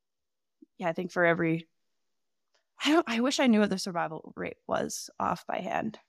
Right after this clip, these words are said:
but I don't think it's very high. So that's why you, you just plant, like, way more than are actually gonna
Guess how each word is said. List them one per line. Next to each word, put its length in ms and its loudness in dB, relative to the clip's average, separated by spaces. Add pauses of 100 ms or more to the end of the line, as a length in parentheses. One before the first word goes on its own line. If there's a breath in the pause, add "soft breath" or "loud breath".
(320)
but 100 10
I 40 10
don't 120 10
think 120 4
it's 100 0
very 160 4
high. 340 0
So 160 -4
that's 200 2
why 100 -2
you, 100 -4 (120)
you 100 -10
just 160 -12
plant, 200 0
like, 140 -4
way 200 -6
more 240 -6
than 200 -6
are 120 0
actually 380 -6
gonna 280 -6